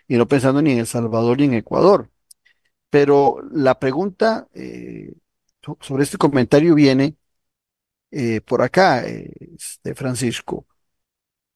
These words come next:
Si el dólar está bajando, su explicación lo que nos está diciendo es que las importaciones bajan.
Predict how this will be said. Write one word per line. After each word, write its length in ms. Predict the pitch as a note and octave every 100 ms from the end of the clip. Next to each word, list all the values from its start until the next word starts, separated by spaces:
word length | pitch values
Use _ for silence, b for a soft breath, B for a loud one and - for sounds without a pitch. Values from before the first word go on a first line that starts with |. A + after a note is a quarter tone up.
| _ _ _ _ _ _
Si 340 | - - F3
el 200 | D#3+ D#3+ D3
dólar 480 | B3 A#3 C#3+ D#3+ _ _ _ _ _ _ _ _ _ _
está 340 | C3 - F3+ F#3
bajando, 680 | F#3+ D3 F3+ B2+ B2+ C3 - _ _ D#3+
su 120 | D3
explicación 720 | C#3 - C3+ C#3 B2 - F3 G#3
lo 100 | F#3+
que 100 | D3+
nos 120 | B2+
está 260 | A#2 D3
diciendo 640 | D#3+ E3+ F#3 C3+ A#2 A#2+ D3+ _ _ _ _ _ _ _ _ -
es 320 | F#3 F#3 -
que 540 | - E3 E3+ G3 C#4+ _ _ _ _ _ _ _ _ _ _ _ _ _ _ _ _ -
las 360 | D#3 D3+ C#3
importaciones 880 | C#3+ - B2+ - B2+ - D#3 F3+ D3+
bajan. 420 | - B2+ A2 -